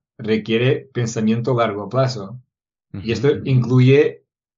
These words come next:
Speaker 1: el retorno de, de, de, de inversiones. Es mucho más difícil conseguir. O sea, por mucho que me gustara decir que energía solar es lo que más rápido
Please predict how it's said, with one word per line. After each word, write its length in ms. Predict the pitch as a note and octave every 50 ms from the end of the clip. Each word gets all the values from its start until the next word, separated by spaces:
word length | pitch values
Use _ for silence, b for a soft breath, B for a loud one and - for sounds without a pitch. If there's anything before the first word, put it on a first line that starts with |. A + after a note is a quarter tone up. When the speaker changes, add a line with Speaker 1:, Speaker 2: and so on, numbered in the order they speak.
| _
Speaker 1:
el 360 | - B2 A2+ A2+ A2 A2+ A2+
retorno 480 | A2 A2 A2 G#2 A2+ A#2 A#2 A#2+ B2 A#2+
de, 180 | A#2+ B2 B2+ B2
de, 400 | G#2+ A2+ A2+ A2+ A2+ A2+ B2 A#2+
de, 280 | G#2+ A2+ A2 A2 G#2+
de 100 | G#2+ G#2
inversiones. 560 | G#2+ G#2+ G2+ G#2 G2+ - D#3+ D3 C3 A2 G2+
Es 120 | G2 F#2+ G2
mucho 260 | A2+ B2 B2 - B2
más 180 | B2 B2+ B2 A#2
difícil 440 | A#2+ A2+ G#2+ A#2+ A#2 A#2 B2+ B2
conseguir. 560 | B2 A#2+ A#2 - A2+ A2+ A#2 C3 B2 A2+ - - _ _ _
O 40 | _
sea, 100 | - -
por 100 | A2 A2
mucho 260 | A#2+ B2+ B2+ - B2+
que 100 | B2 C3+
me 120 | C3+ C3+
gustara 680 | C3+ C3+ B2+ B2+ - C#3+ C#3 B2+ A#2 A2 G#2 G#2 - - _ _ _ _ _ _ _ _ _
decir 600 | - G#2 G#2 G2 - - B2 A#2+ A2+ G#2 G2+ - _ _ _ _
que 80 | - G#2
energía 340 | G2 F#2+ F#2 - - A2+ A2
solar 580 | - - A#2+ B2 B2 A#2+ A2+ G#2 F#2+ - - _ _ _ _ _
es 380 | - A2 A2 G#2+ G2+ G2 - -
lo 360 | G2 G2 G#2 G#2 - - _ _ _ _
que 120 | - G#2+
más 320 | G#2 G#2+ A#2 A#2+ B2+ A#2+ A2
rápido 680 | A#2 B2 A2+ - A#2 A2+ A2 A2 G#2 G2+ G#2 - _